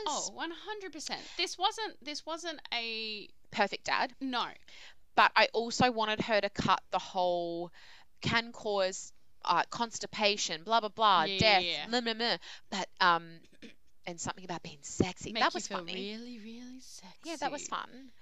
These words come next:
Speaker 1: Yeah.
Speaker 2: But, um, yeah, so there definitely was room for improvement in this one, but I think the thing that, um, gobsmacked me was the fact that they didn't get the fact that it was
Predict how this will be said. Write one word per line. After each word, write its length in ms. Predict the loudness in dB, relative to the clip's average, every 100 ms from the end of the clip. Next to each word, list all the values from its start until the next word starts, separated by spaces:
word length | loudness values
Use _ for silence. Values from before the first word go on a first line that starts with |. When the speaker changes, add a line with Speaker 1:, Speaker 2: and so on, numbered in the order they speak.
| -8
Speaker 1:
Yeah. 220 | 0 0 2 6
Speaker 2:
But, 320 | 8 6 2 0
um, 300 | 4 6 4 -4 -18 -8
yeah, 200 | 0 2 0
so 200 | 0 4
there 160 | 6 8
definitely 460 | 6 6 2 0
was 460 | 2 0 0 -4 -6 -8
room 340 | -2 0 0 -2 -12 -16
for 240 | -8 -2
improvement 580 | -2 -2 -4 -4 -4 -8
in 80 | -6
this 220 | -6 -4
one, 260 | -4 -4 0
but 120 | 2
I 100 | 2
think 260 | 0 -8 -8
the 80 |
thing 240 | -8 -8 -6
that, 120 | -8 -8 -18 -20 -20 -20 -2
um, 280 | 2 2 2 -4 -16 -14 -10 6
gobsmacked 760 | 8 8 2 -2 0 0 -4
me 220 | -2 -2 -2
was 240 | -4 -6
the 80 | -4
fact 220 | -4 0
that 80 | -2
they 140 | -2 -6 -8
didn't 280 | -6 -8 -8
get 160 | -6 -6 -10
the 80 | -8
fact 260 | -6 -6 -8 -20 -20 -20 -20 -20 -16
that 120 | -16 -12
it 160 | -14 -8
was 360 | -8 -8 -12